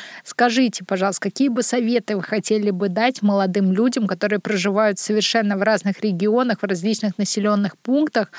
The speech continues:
Э, каков залог успеха? Как нужно себя, а,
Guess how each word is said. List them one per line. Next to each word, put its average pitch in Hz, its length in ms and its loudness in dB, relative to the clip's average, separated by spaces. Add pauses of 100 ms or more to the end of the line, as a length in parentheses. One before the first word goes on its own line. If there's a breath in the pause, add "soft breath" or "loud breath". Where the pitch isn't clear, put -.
(400 loud breath)
Э, 214 240 0
каков 262 400 0
залог 233 460 2
успеха? 247 800 0
Как 233 320 0
нужно 208 340 0
себя, 208 500 0 (380 loud breath)
а, 196 140 0